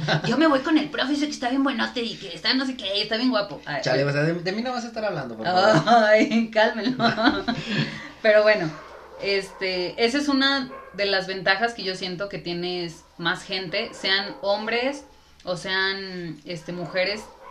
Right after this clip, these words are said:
Speaker 2: puede ser que te sigan mucho, porque siento que nosotras, este, bueno, la mayoría de las mujeres, y también hay hombres, ¿por qué no?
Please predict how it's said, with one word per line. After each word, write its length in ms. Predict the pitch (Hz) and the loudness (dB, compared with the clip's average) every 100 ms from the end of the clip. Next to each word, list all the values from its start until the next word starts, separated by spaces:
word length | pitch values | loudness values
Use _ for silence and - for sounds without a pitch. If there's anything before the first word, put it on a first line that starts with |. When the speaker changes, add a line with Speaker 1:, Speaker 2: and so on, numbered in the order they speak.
| - | -2
Speaker 2:
puede 200 | 202 208 | 0 0
ser 180 | 208 190 | -2 -4
que 100 | 202 | -4
te 140 | 190 | -8
sigan 280 | 160 175 180 | -4 -2 -2
mucho, 300 | 196 220 254 | -6 -6 -6
porque 460 | 254 180 170 175 160 | -4 -8 -4 -4 -6
siento 280 | 214 208 233 | -10 -8 -6
que 80 | 208 | -6
nosotras, 680 | 190 170 214 233 269 - - _ _ _ _ _ | -8 -6 -4 0 0 -2 -14 _ _ _ _ _
este, 520 | 175 170 - 156 156 - | -10 -10 -10 -10 -10 -6
bueno, 320 | 180 160 - - - - _ _ _ | -4 -4 -8 -14 -18 -20 _ _ _
la 140 | 170 170 | -6 -4
mayoría 520 | 175 175 175 170 220 | -4 -4 -2 0 0
de 100 | 208 | 0
las 160 | 180 190 | -2 -6
mujeres, 520 | 160 185 180 262 254 | -4 0 0 0 -4
y 80 | 226 | -4
también 360 | 190 202 247 | -4 -2 0
hay 140 | 277 247 | 0 0
hombres, 260 | 220 240 | 0 -4
¿por 160 | 247 185 | -6 -8
qué 80 | 185 | -8
no? 220 | 180 190 | -10 -12